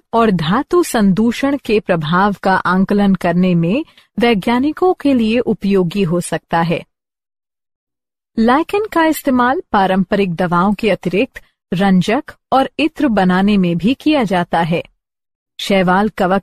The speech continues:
के लिए भोजन तैयार करते हैं और कवक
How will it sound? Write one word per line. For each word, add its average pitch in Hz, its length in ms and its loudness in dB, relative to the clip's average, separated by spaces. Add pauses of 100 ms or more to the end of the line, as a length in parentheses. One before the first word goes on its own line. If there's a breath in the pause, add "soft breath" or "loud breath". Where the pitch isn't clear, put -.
के 226 100 0
लिए 196 300 0
भोजन 185 520 0
तैयार 170 400 0
करते 175 420 -4
हैं 196 300 0
और 262 240 0
कवक 185 380 0